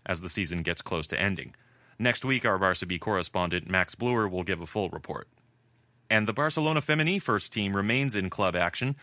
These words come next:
after defeating Atletico Madrid two nil last week. The women went on to defeat L S K Kvina in the first leg of the Women's Champions League quarterfinal at home,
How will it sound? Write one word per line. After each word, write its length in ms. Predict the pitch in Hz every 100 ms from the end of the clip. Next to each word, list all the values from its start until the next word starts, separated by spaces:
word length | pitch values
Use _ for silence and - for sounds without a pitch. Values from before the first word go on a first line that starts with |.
| - -
after 240 | - 113 120
defeating 420 | 104 - 143 131
Atletico 460 | 110 - 139 135 123
Madrid 360 | 113 117 110
two 160 | - 127
nil 220 | 120 113
last 280 | 104 98 -
week. 300 | 107 - -
The 80 | 107
women 300 | 104 101 95
went 180 | 95
on 220 | 104 113 107
to 140 | 110
defeat 320 | 95 110 98 -
L 140 | 107
S 160 | 104 -
K 240 | 117 104
Kvina 460 | - 98 123 117 -
in 120 | 98
the 80 | 92
first 280 | - 131 -
leg 280 | 95 92 87
of 80 | 87
the 80 | 92
Women's 280 | 98 92
Champions 480 | - 113 104 98 85
League 180 | 92 82
quarterfinal 580 | - 123 95 90 87 85
at 160 | 113 110
home, 300 | 87 82